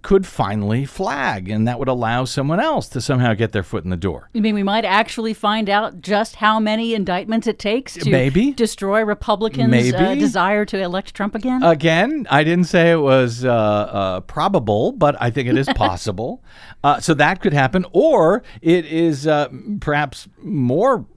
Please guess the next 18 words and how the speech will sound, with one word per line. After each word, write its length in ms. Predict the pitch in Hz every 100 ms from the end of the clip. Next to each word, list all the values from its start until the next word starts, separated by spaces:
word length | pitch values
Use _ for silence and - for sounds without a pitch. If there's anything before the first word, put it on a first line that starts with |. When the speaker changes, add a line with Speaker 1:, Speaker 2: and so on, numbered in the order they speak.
| -
Speaker 1:
probable 640 | - 104 95 92 92 127 147
that 280 | 135 135 -
he 120 | 156
becomes 360 | 143 160 147
so 300 | - - 175
terrified 880 | 196 - - 175 190 135 113 92 87
by 100 | 110
the 100 | 110
prospect 540 | - 143 143 - 120 123
of 60 |
being 180 | 123 113
sent 300 | - 143 127
to 100 | 98
prison 680 | - - 208 208 139 92 110 - - - - -
that 140 | 156
he 80 | 151
ultimately 440 | 143 147 151 147
strikes 500 | 139 - 131 110 -